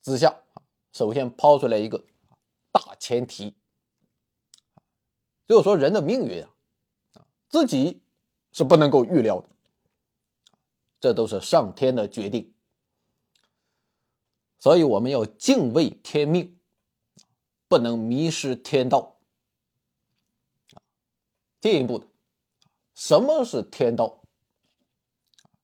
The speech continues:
天道就是人，天道向善，天命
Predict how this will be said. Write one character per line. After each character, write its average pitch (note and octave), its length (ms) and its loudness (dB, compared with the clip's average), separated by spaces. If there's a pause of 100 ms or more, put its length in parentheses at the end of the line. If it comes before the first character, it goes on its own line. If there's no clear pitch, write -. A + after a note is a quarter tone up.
(220)
天 B2+ 260 -2
道 C3+ 300 -4 (640)
就 C#3 160 -2
是 G2+ 240 -6
人， B2+ 340 -2 (1120)
天 D3+ 380 2
道 C3+ 240 4
向 - 340 2
善， - 380 4 (720)
天 D#3 380 4
命 E3 340 -2